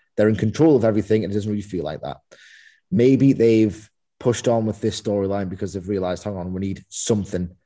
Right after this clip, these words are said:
Our women's division has been gutted. It's talk of Indy Hartwell potentially going to Raw if they screw up Index. Like,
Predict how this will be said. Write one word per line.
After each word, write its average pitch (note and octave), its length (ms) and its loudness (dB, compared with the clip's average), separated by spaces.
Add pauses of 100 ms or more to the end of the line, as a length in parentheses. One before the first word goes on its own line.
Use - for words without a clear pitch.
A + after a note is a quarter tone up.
(360)
Our F#2 300 0 (260)
women's A2 380 -2
division G2+ 320 -4
has F#2 100 -8
been G2 440 -6 (100)
gutted. G#2 420 -2 (640)
It's - 100 -18
talk A#2+ 260 -2
of G2+ 140 -8
Indy A2+ 240 2
Hartwell G#2 500 2
potentially G2+ 460 -6
going G2+ 180 -4
to F#2 60 -6
Raw G#2+ 240 -2
if G#2+ 120 -6
they A#2+ 320 -2 (120)
screw A#2 320 0
up G#2 100 -2
Index. F#2 640 -8 (160)
Like, F#2+ 400 -2